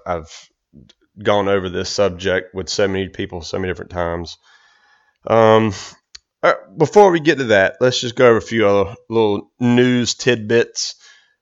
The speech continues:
Um, yeah, I wanna, like,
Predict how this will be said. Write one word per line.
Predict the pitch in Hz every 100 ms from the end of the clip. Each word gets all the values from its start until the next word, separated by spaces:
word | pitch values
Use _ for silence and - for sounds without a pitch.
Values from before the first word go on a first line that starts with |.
| -
Um, | 107 117 117 113 110 101 - - _ _ _ _ _ _ _ _ _ _ - _
yeah, | 117 123 107
I | 101 113
wanna, | 127 117 95 101 _ _
like, | 107 95 90